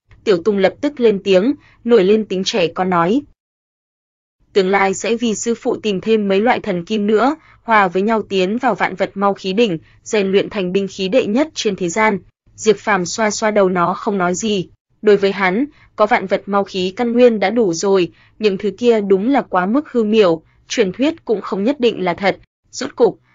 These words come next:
bọn họ đi tới giữa Long Thủ Phong, đi lên một sơn đạo, hơn vạn tòa Long Thủ Phong cùng tồn tại,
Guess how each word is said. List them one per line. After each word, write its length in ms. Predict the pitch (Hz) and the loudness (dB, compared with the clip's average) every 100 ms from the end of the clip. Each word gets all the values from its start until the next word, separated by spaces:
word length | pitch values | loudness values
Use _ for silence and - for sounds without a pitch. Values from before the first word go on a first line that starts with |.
| _ 214 | _ -2
bọn 140 | 196 | 0
họ 200 | 208 185 | 0 0
đi 160 | 208 214 | 0 -2
tới 300 | 208 190 185 | -2 0 -2
giữa 180 | 240 | 0
Long 200 | 233 226 | 2 0
Thủ 180 | 202 190 | -2 -4
Phong, 260 | 160 233 226 - _ _ | 0 0 0 -6 _ _
đi 120 | 208 226 | -2 4
lên 240 | 233 226 | 4 2
một 100 | 196 | -2
sơn 260 | - 202 202 | -4 -4 0
đạo, 300 | 202 - _ _ _ | 2 0 _ _ _
hơn 200 | 254 233 | -2 0
vạn 240 | 214 196 | 0 -2
tòa 120 | 202 180 | -2 -2
Long 280 | 196 214 | 0 0
Thủ 180 | 196 202 165 | -2 -4 -2
Phong 260 | 233 226 | -2 -2
cùng 260 | 202 196 170 | -2 -4 -2
tồn 220 | 185 165 | -4 -2
tại, 300 | 196 185 | -2 -2